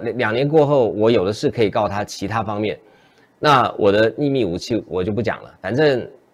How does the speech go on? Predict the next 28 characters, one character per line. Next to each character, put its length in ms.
这 160
些 140
人 100
会 120
倒 160
大 160
霉。 200
你 100
们 140
不 160
要 240
以 160
为 520
台 140
湾 120
的 80
司 240
法 320
是 180
你 120
们 120
可 140
以 60
胡 240
作 180
非 240
为 220
的， 120